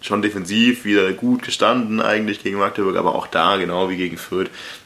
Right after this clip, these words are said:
es ist natürlich auch ein Gegner gewesen, der offensiv so gar nichts angeboten hat. Also natürlich sind das immer zwei Seiten der Medaille, wir haben ihnen jetzt auch nicht wirklich den, die Möglichkeit zur Entfaltung gegeben, aber da war auch überhaupt nichts Gefährliches, nicht mal im Ansatz. Und dann kriegst du am Ende ein Gegentor, das in,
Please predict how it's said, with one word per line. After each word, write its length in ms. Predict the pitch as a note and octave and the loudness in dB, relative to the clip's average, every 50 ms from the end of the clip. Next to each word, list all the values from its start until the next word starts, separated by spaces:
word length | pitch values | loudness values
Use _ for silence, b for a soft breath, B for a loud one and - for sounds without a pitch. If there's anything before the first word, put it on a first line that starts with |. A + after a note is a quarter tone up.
| _ - | _ -16
es 80 | - - | -12 -10
ist 100 | - - | -6 -4
natürlich 260 | G#2+ F#2 E2+ F#2 E2 | -4 -2 -2 -2 -2
auch 100 | - F2 | -2 -4
ein 80 | F2+ E2+ | -4 -6
Gegner 260 | F2 E2+ G2+ G#2 F#2 | -6 -2 0 2 2
gewesen, 340 | F2+ E2+ E2 E2+ F2+ F#2 F#2+ | 2 2 2 0 0 0 -2
der 80 | - | -4
offensiv 320 | F2 E2+ F#2 F2 F2 F2 E2+ | -4 -4 -6 -10 -12 -10 -10
so 180 | - - D2 C2+ | -10 -10 -6 -2
gar 180 | - E2+ E2+ F2 | 0 0 2 0
nichts 180 | F2+ F2 - | 0 -2 -4
angeboten 560 | - - F2 F2+ F2 F2+ F2 E2 E2+ D#2+ E2 E2+ | -6 -6 -4 -2 0 0 0 -2 -2 -6 -8 -8
hat. 180 | D#2+ D#2+ - B B B B B B B B B B B B B | -8 -10 -12 B B B B B B B B B B B B B
Also 160 | - F2 F#2+ F#2+ | -2 0 0 2
natürlich 460 | F2+ F2 - G#2+ A2+ A#2 A#2 A2+ A2+ | 0 0 0 4 4 4 4 4 0
sind 100 | G2 F#2+ | -2 -4
das 80 | F2+ | -4
immer 180 | G2 F#2 F2+ F2 | -4 -4 -4 -4
zwei 240 | - - F2 E2+ F2 | -2 0 0 0 2
Seiten 280 | F2+ F2+ F2+ F2+ F2+ | 2 2 2 0 0
der 100 | F2 E2+ | -2 -2
Medaille, 360 | E2+ E2 E2 F2 G#2 A2 G#2 F#2 | -2 0 0 2 2 2 2 2
wir 140 | E2+ E2 | 0 0
haben 140 | E2+ E2+ F2 | 0 -2 -2
ihnen 120 | F2 E2+ E2+ | -2 -4 -4
jetzt 220 | E2+ E2 - - | -4 -4 -6 -6
auch 160 | - - - | -8 -8 -6
nicht 160 | F2+ F2 F2 | -8 -6 -4
wirklich 260 | E2+ F2+ F2+ F2+ - - | -4 -4 -4 -4 -4 -4
den, 220 | F2 F2 E2+ E2+ | -4 -4 -4 -4
die 100 | - F2+ | -4 -2
Möglichkeit 440 | F2 F#2 F#2 - - - E2+ E2 - | 0 0 0 -2 -2 -2 -2 -2 0
zur 100 | - D2 | -2 -4
Entfaltung 440 | E2 E2 - F#2 F#2+ G#2+ A#2 A#2 A#2 | -4 -2 0 0 0 2 0 0 0
gegeben, 440 | A2 G#2 G#2+ A2+ A2+ A2 A2 A2+ B B B B B B B B - D#2+ | 0 2 2 0 0 0 -2 -4 B B B B B B B B -8 -4
aber 160 | D#2+ E2+ E2 | -2 0 0
da 80 | E2 | 0
war 200 | E2+ E2+ - - | -2 -4 -4 -6
auch 140 | - - - - - - | -6 -6 -8 -10 -10 -6
überhaupt 420 | F#2+ - F2 E2+ D#2 D2+ E2+ E2+ | 0 0 2 2 2 0 -2 -4
nichts 160 | F2+ F2 - | -6 -6 -6
Gefährliches, 480 | - - - E2+ E2 E2+ E2+ D#2 D#2 F2+ | -6 -4 -2 0 0 0 0 -2 -2 -4
nicht 160 | F2+ E2+ F2+ | -4 -2 -2
mal 80 | F2+ D#2+ | -4 -4
im 80 | D#2+ | -4
Ansatz. 420 | - - E2+ E2 F2+ - - - - | -6 -6 -4 -4 -4 -6 -6 -8 -10
Und 160 | - F2+ - | -6 -2 -2
dann 460 | E2+ F2+ G2 G2+ G2+ G2 F#2+ F#2 - | 0 0 0 0 -2 -4 -4 -6 -6
kriegst 280 | - - G2+ - - - | -6 -6 -6 -4 -2 0
du 40 | |
am 140 | F#2 F#2 E2+ | 0 0 2
Ende 260 | D#2+ F#2+ A2+ A2+ A2 | 0 2 4 4 4
ein 100 | G2+ F#2+ | 4 2
Gegentor, 580 | F2+ F#2 G2+ A2 A2 G2+ A2 G#2 G#2+ G#2 G2+ B B B B B B B B B B B B B _ - | 0 0 0 0 0 0 0 0 0 0 0 B B B B B B B B B B B B B _ -4
das 260 | G2 F#2 - - - | -2 -2 -2 -4 -6
in, 260 | - - F#2 E2+ | -6 -6 -6 -6